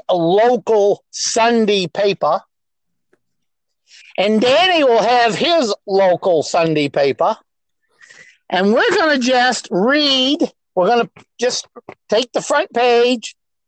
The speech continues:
headlines, and we're gonna talk about what's going on on the front page of the world news or the local news, and we're both gonna give our opinions on it. Now, like,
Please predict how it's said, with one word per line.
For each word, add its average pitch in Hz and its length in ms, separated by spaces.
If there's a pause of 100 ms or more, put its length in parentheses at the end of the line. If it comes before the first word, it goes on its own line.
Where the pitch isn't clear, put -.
(260)
headlines, 208 880 (580)
and 156 100
we're 294 220
gonna 269 240
talk 214 380
about 240 440 (320)
what's 180 440
going 311 360
on 214 480 (800)
on 170 200
the 233 80
front 247 320
page 214 520
of 180 320
the 170 140
world 185 680
news 277 640
or 185 120
the 165 80
local 214 460
news, 269 600 (420)
and 190 200
we're 220 120
both 240 280
gonna 254 200
give 240 240
our 247 420 (200)
opinions 208 760
on 151 220
it. 143 120 (100)
Now, 156 200
like, 180 340